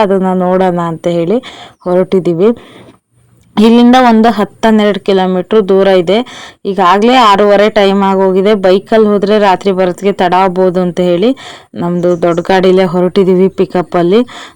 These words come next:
ನೋಡ್ಬೋದು, ಇಲ್ಲಿ ನಮ್ಮ ಪಾಪ ಅವನೊಬ್ನೇ ಹತ್ತುತ್ತೀನಿ ಅಂತ ಹೇಳಿ ಗಾಡಿನ ಹತ್ತುತ್ತಾ ಇದ್ದಾನೆ. ಇವಾಗೆಲ್ಲ ಅವ್ನು "ನಾನು ದೊಡ್ಡವನಾಗ್ಬಿಟ್ಟಿದ್ದೀನಿ" ಅಂತ ಅವನೇ ಹತ್ತೋದು, ಇಳಿಯೋದು, ಇಂಥದ್ದೆಲ್ಲ ಮಾಡ್ತಾ ಇರ್ತಾನೆ. ಇನ್ನು ಗಾಡೀಲಿ, ಆ, ಹೋಗ್ತಾ ಇದ್ದೀವಿ.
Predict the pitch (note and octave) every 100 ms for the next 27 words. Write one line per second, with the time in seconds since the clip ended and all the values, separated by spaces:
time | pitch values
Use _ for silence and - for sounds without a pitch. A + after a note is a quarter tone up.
0 | - G3 F#3 G3+ F#3+ G3 G#3+ G#3 F3+ F#3
1 | F#3 G#3 G3 F#3 E3+ F#3 G#3+ A3 G#3 F3
2 | G3+ G3 F#3+ F#3 F#3+ F#3+ G3 G3 F#3+ F3+
3 | F#3 F#3+ F3 F#3 G3 F3+ G3+ F#3+ F#3+ F#3
4 | A3+ - - _ - F#3 G3 G3 G#3+ A#3+
5 | A#3+ A#3 A3 G#3 G3 A3 A3+ G#3+ G3+ A3
6 | G3 G3+ G3 G3 G3 F#3 G3 G3 G3 -
7 | G#3 F#3+ G3 G3 G3 G3 G3 F#3+ F#3+ F#3+
8 | F3 F3+ F3+ G3+ A3 G#3 F#3+ G#3 G3 F#3+
9 | G3 G3+ C#4 - - - _ A#3+ A#3+ A#3+
10 | B3 B3+ B3 - G#3 G#3 G3+ G#3 G#3+ G#3+
11 | G#3+ - G#3 F#3 F3+ F3 F#3 F3 - F#3+
12 | F3 F#3 F#3